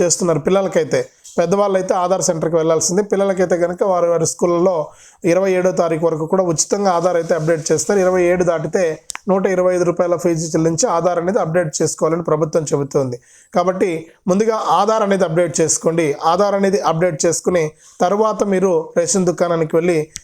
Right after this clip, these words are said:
వేలిముద్ర వేస్తే ఖచ్చితంగా మీకు ఈ యొక్క ఈకేవైసీ అనేది పూర్తయిపోతుంది. కాబట్టి మీరు ఏం చేస్తారంటే తప్పనిసరిగా ఈ యొక్క ఆధార్ అనేది అప్‌డేట్ చేసుకుని ఈకేవైసీ కంప్లీట్ చేసేయండి.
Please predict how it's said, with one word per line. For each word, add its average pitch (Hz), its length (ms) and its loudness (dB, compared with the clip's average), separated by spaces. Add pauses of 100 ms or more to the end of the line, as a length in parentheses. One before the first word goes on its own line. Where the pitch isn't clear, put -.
(120)
వేలిముద్ర 190 440 2
వేస్తే 165 520 0 (1160)
ఖచ్చితంగా 202 440 0
మీకు 175 540 0
ఈ 196 40 0
యొక్క 165 400 0
ఈకేవైసీ 180 460 0
అనేది 170 160 2
పూర్తయిపోతుంది. 160 880 0
కాబట్టి 185 360 0
మీరు 180 180 0
ఏం 175 140 2
చేస్తారంటే 170 520 2 (400)
తప్పనిసరిగా 190 800 0 (280)
ఈ - 20 2
యొక్క 170 200 2
ఆధార్ 190 520 0
అనేది 175 540 0 (160)
అప్‌డేట్ 165 400 0
చేసుకుని 185 480 0
ఈకేవైసీ 185 440 0
కంప్లీట్ 170 460 -2
చేసేయండి. 160 600 0